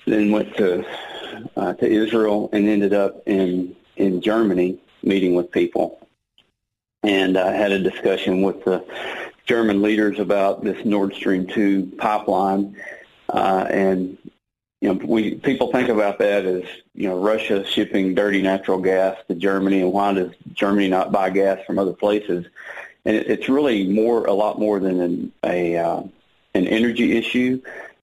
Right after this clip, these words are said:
The issue is that the gas that Germany's already getting from Russia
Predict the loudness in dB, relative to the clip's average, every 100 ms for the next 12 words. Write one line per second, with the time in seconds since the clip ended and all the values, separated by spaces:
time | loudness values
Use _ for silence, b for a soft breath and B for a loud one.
0 | -2 2 2 2 2 2 2 0 0 0
1 | 0 -2 -10 _ -6 -4 0 2 2 0
2 | -2 -4 -2 0 2 2 2 2 2 0
3 | 0 0 0 0 -2 -4 -2 -2 -4 -6
4 | -6